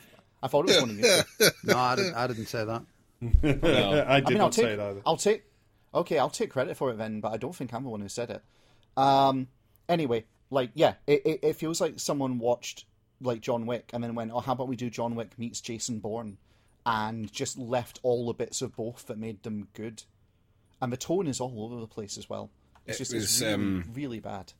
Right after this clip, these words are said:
Speaker 3: It was actually, uh, Jason, somebody watched Jason Bourne and Deadpool and then battled out a script.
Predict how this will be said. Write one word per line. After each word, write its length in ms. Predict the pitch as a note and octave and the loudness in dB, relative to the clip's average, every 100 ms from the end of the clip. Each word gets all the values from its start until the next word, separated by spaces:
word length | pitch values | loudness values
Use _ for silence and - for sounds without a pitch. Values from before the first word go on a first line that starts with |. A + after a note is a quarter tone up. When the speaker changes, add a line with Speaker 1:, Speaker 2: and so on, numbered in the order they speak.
| _ - | _ -16
Speaker 3:
It 120 | A2 | -10
was 180 | G2+ F2+ | -4 0
actually, 720 | G2 G2+ - A2+ G2+ F2+ E2+ | 0 0 -2 0 2 0 -2
uh, 340 | D#2 E2+ E2 D#2+ - _ | -6 -6 -6 -8 -14 _
Jason, 480 | F2+ E2+ - F2 D#2 | -6 -4 -4 -8 -8
somebody 320 | - F2+ E2+ | -6 -6 -6
watched 400 | D#2+ D#2+ - - | -6 -8 -8 -8
Jason 400 | - D#2+ - E2+ | -6 -4 -4 -4
Bourne 440 | D#2+ D#2 D#2+ D#2 - _ | -8 -8 -8 -10 -14 _
and 320 | D#2+ D2+ D2 | -10 -10 -6
Deadpool 600 | D#2+ D#2 - - F2 D#2+ - - | -4 -4 -6 -8 -6 -8 -12 -16
and 160 | D#2+ | -10
then 140 | D#2 D#2 | -8 -8
battled 340 | C#2+ D#2 D2+ | -6 -6 -8
out 140 | D#2 - | -10 -6
a 40 | |
script. 420 | - E2 D#2+ - | -6 -6 -10 -14